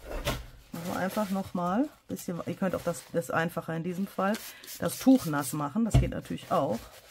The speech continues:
Und das dann hochheben. Aha, da kommen wir schon eher dahin, wo ich hin will. Seht ihr, jetzt hebt sich das wieder ab, dadurch, dass wir diese Schicht von dem Mattmedium da drauf gemacht haben. Und die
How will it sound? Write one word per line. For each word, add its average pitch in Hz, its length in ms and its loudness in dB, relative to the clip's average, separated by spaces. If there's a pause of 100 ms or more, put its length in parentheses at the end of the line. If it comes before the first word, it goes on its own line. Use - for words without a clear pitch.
(1600)
Und 175 100 -6
das 170 160 -2
dann 170 220 0
hochheben. 175 680 0 (1120)
Aha, - 280 -6 (100)
da 170 140 -4
kommen 175 160 -2
wir 165 80 0
schon - 180 -6
eher 160 240 2 (100)
dahin, 165 340 0
wo 165 100 -2
ich 170 120 -4
hin 190 220 -2
will. 208 140 0
Seht 175 180 -4
ihr, 165 200 2 (500)
jetzt - 320 -4 (560)
hebt 226 240 4
sich 254 160 4
das 196 180 -2
wieder 175 260 4
ab, 247 340 2
dadurch, 185 340 2
dass 190 260 2
wir 185 380 2
diese 170 680 8
Schicht - 400 0
von 190 160 2
dem 185 100 4
Mattmedium 160 520 2
da 143 100 -4
drauf 135 300 -4
gemacht 135 400 -6
haben. 156 360 -2 (1400)
Und 175 360 2
die 170 280 0